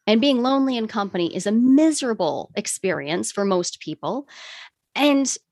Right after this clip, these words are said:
yeah, you're right. The solution's sitting right there. It's to re-engage. But I find that often the longer someone has practiced monogamy, and this goes for people who are,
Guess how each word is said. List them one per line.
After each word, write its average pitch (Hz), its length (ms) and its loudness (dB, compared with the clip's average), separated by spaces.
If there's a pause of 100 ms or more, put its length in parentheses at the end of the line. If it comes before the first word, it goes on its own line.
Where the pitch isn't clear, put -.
(640)
yeah, 294 260 4
you're 226 120 4
right. 269 180 2
The 208 80 0
solution's 226 520 -2
sitting 214 260 -2
right 196 180 -4
there. 202 320 -4
It's 208 200 -6
to 196 120 -2
re-engage. 185 800 -2 (720)
But 262 140 6
I 285 160 4
find 330 400 2 (120)
that 233 180 -4 (100)
often 214 720 -6 (840)
the 254 100 2
longer 294 380 0
someone 262 340 0
has 220 300 -6 (100)
practiced 214 800 -2
monogamy, 285 640 0
and 240 120 6
this 269 200 0
goes 262 280 0
for 202 300 -4 (280)
people 214 280 -2
who 214 140 0
are, 190 220 2